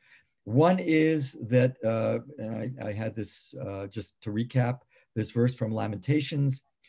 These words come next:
which has Za'am, where God, um, God, uh, lets his Za'am, his wrath, um,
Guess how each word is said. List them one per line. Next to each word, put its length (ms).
which 460
has 360
Za'am, 800
where 160
God, 560
um, 440
God, 480
uh, 720
lets 480
his 320
Za'am, 760
his 220
wrath, 600
um, 640